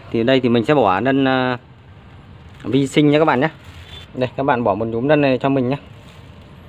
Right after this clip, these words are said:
Đây, một nhúm nhỏ nhỏ thôi các bạn ạ. Đấy, sau đó các bạn, à, thả vào nước nhé các bạn nhé.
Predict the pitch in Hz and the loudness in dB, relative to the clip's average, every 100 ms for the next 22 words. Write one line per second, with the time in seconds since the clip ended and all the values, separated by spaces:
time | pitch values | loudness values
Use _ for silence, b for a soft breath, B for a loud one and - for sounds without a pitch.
0 | - - - - - - - - - - | -20 -20 -20 -20 -20 -20 -20 -20 -20 -20
1 | - 117 123 120 117 120 151 117 95 110 | -12 -10 -8 -6 -2 0 0 0 -2 -2
2 | 135 135 101 - - - - - - - | -2 -2 -4 -8 -20 -20 -20 -20 -20 -20
3 | - - - - - - 101 120 - - | -20 -20 -20 -20 -20 -12 -6 -6 -6 -14
4 | - 135 135 156 147 131 123 117 98 95 | -4 0 0 2 0 0 -2 -2 -2 -2
5 | 120 156 180 180 175 139 | 2 2 2 0 0 0